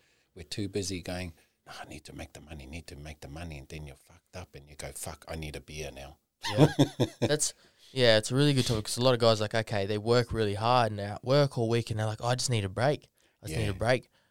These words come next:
Speaker 2: And they go have that break, but it's in the wrong setting or the wrong scene.
Speaker 1: Yeah.
Speaker 2: It's like, what about your wife?
Speaker 1: Mm.
Speaker 2: She's at home. She's pro-, she wants to probably just spend time with you.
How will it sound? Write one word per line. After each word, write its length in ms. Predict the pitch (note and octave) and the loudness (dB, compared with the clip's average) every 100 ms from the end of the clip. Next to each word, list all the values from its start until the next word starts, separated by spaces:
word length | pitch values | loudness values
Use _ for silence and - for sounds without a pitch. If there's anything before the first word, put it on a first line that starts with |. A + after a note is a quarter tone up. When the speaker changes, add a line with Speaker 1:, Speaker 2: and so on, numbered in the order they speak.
| _ _ | _ _
Speaker 2:
And 320 | A2 G#2+ G2+ | -4 -2 -2
they 100 | G2+ | -2
go 200 | G#2 A2 | 2 2
have 240 | G2+ A#2 C3 | 2 2 4
that 220 | G#2+ G#2 | 2 2
break, 300 | A#2+ C#3 - | 4 4 2
but 200 | G#2+ G2 _ _ | -6 -6 _ _
it's 180 | A2+ - | -10 -4
in 60 | A2+ | -2
the 60 | |
wrong 260 | G#2 A2+ G#2+ | 0 0 0
setting 420 | - - B2+ A#2+ | -2 2 2 2
or 80 | G#2+ | 0
the 100 | G2+ | 0
wrong 180 | G#2 G2+ | 0 0
scene. 440 | - C3 C3+ A#2 - | 0 0 0 -2 -6
Speaker 1:
Yeah. 200 | D#3+ D2 - _ _ _ _ _ _ _ _ | -6 -6 -6 _ _ _ _ _ _ _ _
Speaker 2:
It's 120 | - | -8
like, 100 | A#2 | -6
what 180 | - C#3 | 0 0
about 240 | C3+ B2+ | 2 2
your 120 | G#2+ A2 | 0 -2
wife? 480 | A#2 E3 A#2+ - _ - | 0 0 0 -10 _ -4
Speaker 1:
Mm. 40 | G2 | 2
Speaker 2:
She's 180 | C#3 C#3 | 4 6
at 140 | A2+ | 6
home. 180 | C3 D#3 | 6 4
She's 160 | D#3+ | 2
pro-, 180 | D3+ C#3 | -2 -4
she 200 | A2+ A#2 | -4 0
wants 300 | E3 C3+ A#2 | 4 4 4
to 60 | - | 0
probably 260 | C3 A#2+ A#2+ | 2 2 2
just 140 | A#2+ | 0
spend 260 | - B2+ A#2+ | 2 0 2
time 240 | B2+ E3+ | 2 2
with 160 | D#3+ A#2+ | 0 -4
you. 140 | G#2 | -8